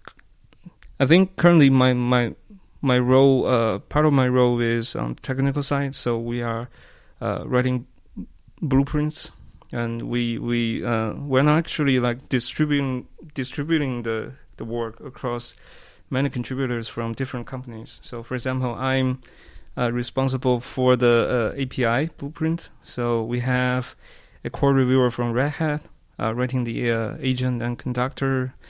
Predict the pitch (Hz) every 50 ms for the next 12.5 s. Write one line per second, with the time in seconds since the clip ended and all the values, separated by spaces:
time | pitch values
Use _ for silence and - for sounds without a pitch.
0 | - - - - _ _ - 123 117 113 117 127 151 170 180 160 131 - - 139
1 | 135 135 127 123 127 123 117 - 120 117 117 117 117 117 113 120 131 - - 120
2 | 120 117 117 127 151 156 135 117 104 113 117 - _ _ - - - 120 113 113
3 | 110 107 101 101 117 120 123 127 123 123 123 120 117 117 113 110 110 110 - 113
4 | 113 117 127 123 117 120 - 123 120 127 135 123 117 110 107 113 113 117 - 127
5 | 117 117 113 113 117 117 123 120 120 117 117 117 120 117 117 113 110 123 - -
6 | - - - - - - - - _ - - 113 113 113 113 113 113 110 110 110
7 | 104 95 85 - _ - 160 131 - - - - - 139 123 117 110 78 - _
8 | _ - 139 120 113 107 92 76 - - - - 139 - - - 135 131 131 127
9 | 120 - 127 120 - - 139 131 135 135 - 143 135 131 127 127 123 120 120 117
10 | - - - - 123 117 117 123 131 127 123 120 117 117 - - - 127 127 123
11 | 127 123 120 117 117 113 - - 120 123 123 120 120 117 120 120 117 - 123 120
12 | 120 123 - - - 131 127 127 127